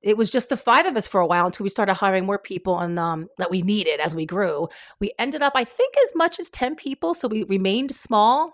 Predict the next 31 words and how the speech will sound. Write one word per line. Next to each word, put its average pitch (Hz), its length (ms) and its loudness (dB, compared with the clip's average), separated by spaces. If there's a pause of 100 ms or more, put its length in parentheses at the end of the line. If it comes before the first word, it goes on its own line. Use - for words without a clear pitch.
The 202 80 0
concept 220 580 -2
was 196 220 2
to 185 280 -2 (300)
start - 380 0
magazines 214 640 0
or 180 140 0
acquire 180 500 0
magazines 233 800 -2 (360)
and 196 100 -2
then 196 120 0
sell 277 240 2
them. - 220 -6 (180)
So 180 560 2 (440)
Gary 208 300 2
and 214 100 -2
I 190 120 -2
would 185 120 -4
be 185 120 -2
on 180 160 -4
the 180 80 -6
road 180 500 -2
often 202 400 0
throughout 180 300 -6
the 165 80 -4
years 185 420 -2
trying 254 380 -2
to - 120 -6
sell 156 640 -2
mold 180 220 0
making. 151 480 -14